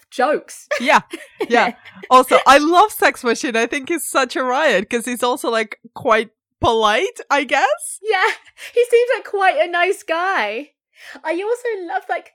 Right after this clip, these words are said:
Speaker 1: they've kind of, like, posited truck drivers as these really odd characters. I'm like, "He's just a truck driver who happens to have this thing."
Speaker 2: Mm-hmm.
Speaker 1: Um, like, I just love that they're, like,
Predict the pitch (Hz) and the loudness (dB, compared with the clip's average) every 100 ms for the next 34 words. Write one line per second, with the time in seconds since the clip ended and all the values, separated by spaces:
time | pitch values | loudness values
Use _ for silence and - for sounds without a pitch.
0 | _ - 359 - 381 339 339 339 330 302 | _ -10 -10 -10 -6 -4 -6 -10 -10 -12
1 | 294 - 311 311 302 285 - - 320 302 | -12 -10 -8 -8 -12 -16 -14 -10 -10 -8
2 | 247 214 196 202 240 247 262 359 453 339 | -6 -6 -8 -12 -12 -12 -8 -4 -2 -2
3 | - 294 320 - 285 320 269 240 214 220 | -2 -2 -2 -6 -4 -4 -4 -10 -12 -12
4 | 220 349 403 427 320 - 220 285 302 330 | -10 -12 -12 -16 -18 -12 -12 -12 -12 -8
5 | 370 311 247 226 285 262 254 220 240 233 | -8 -8 -10 -10 -10 -12 -10 -12 -10 -12
6 | 220 185 277 - - 294 233 233 254 226 | -10 -10 -12 -16 -16 -12 -10 -10 -8 -6
7 | 220 220 220 220 220 _ _ _ _ - | -4 -4 -6 -12 -16 _ _ _ _ -8
8 | 269 311 302 311 311 302 320 311 285 269 | -6 -4 -8 -10 -12 -8 -8 -10 -8 -8
9 | 262 247 233 _ | -6 -6 -6 _